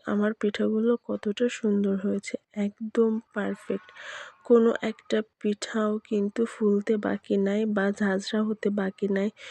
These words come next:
সম্পূর্ণ পিঠাগুলো ফুলেছে এবং ঝাঁঝরা হয়েছে। এই পিঠা দিয়ে কিন্তু আপনারা দুধ চিতই তৈরি করতে পারেন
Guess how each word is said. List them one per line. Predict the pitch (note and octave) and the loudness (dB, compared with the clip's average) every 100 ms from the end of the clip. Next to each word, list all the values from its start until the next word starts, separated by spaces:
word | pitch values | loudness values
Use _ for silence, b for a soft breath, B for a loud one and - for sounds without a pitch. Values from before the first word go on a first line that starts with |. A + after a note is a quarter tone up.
| B | B
সম্পূর্ণ | - - G#3+ G#3+ B3 A#3 A#3 | -10 -4 -2 0 2 2 2
পিঠাগুলো | - G#3 G#3 G#3 G#3 A3 | 0 0 0 2 2 2
ফুলেছে | A3+ - G#3 G#3+ - A#3+ - | 0 0 2 2 0 -4 0
এবং | G#3+ G#3+ G#3+ G#3 | 0 2 2 2
ঝাঁঝরা | G#3+ G3+ G3 - G#3 | 0 -4 -2 -2 -2
হয়েছে। | - G#3 - A3 A#3+ B B B B | -2 -4 -2 -6 -6 B B B B
এই | B3 A#3 | -2 -2
পিঠা | - A#3+ A#3+ | 0 -4 0
দিয়ে | A3 A3+ | 2 0
কিন্তু | A3 A3 G#3+ - | 0 -2 -2 -4
আপনারা | A3+ G#3+ G#3 G#3 | -4 -4 -2 -2
দুধ | G#3 G#3 - | 0 -2 -4
চিতই | - A3 A3 G#3+ G#3+ | -6 -2 0 2 2
তৈরি | G#3+ G#3 G3+ | 2 4 2
করতে | G3+ G3 - G3+ G3 | 0 -2 -2 -6 -4
পারেন | G3 G3 G3+ | -2 -2 -2